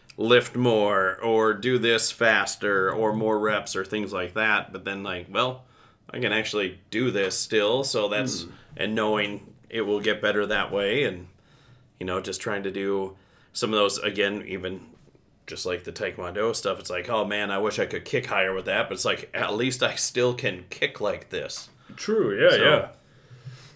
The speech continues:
Speaker 1: I was
Speaker 2: No.
Speaker 1: thinking about that today. Like, I stopped at my parents' house and I was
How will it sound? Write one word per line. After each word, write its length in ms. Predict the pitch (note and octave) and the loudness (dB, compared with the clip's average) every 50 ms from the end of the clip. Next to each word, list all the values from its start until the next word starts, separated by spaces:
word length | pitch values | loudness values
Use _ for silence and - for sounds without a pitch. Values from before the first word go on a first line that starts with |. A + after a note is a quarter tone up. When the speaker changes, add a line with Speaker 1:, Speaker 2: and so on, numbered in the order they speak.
| - - - - - | -20 -20 -20 -10 -6
Speaker 1:
I 20 | |
was 100 | - - | 4 6
Speaker 2:
No. 60 | F3 | 8
Speaker 1:
thinking 120 | D#3 D3 C#3+ | 8 8 8
about 160 | C#3 C#3 C3 | 8 8 8
that 160 | C3+ B2+ A#2+ | 8 6 6
today. 300 | B2+ C#3+ C3 C#3 C3+ B2 | 4 4 4 6 6 8
Like, 260 | A#2+ A2+ G#2+ G2+ - - - - - _ - - - - - - - - _ _ _ _ _ - - - - _ _ | 6 6 6 4 2 -2 -10 -20 -20 _ -20 -20 -20 -20 -18 -18 -18 -20 _ _ _ _ _ -20 -20 -20 -20 _ _
I 160 | F#2+ F#2+ G2 F#2 F2+ | -6 -6 -6 -6 -8
stopped 340 | - - - A#2 G#2+ G#2+ B2 | -12 -2 2 2 2 2 2
at 60 | A2 | 0
my 100 | G#2 G2 | 0 0
parents' 360 | F#2 - A#2+ G#2 A2 A2 G#2 A#2+ | 0 0 0 0 0 0 2 6
house 320 | A2+ G#2+ G#2+ G#2 G#2 - | 6 8 8 6 6 2
and 100 | G#2+ G2+ | -2 -2
I 80 | F#2+ F#2 | -2 -2
was 240 | F2+ F2+ - - | -2 -4 -6 -8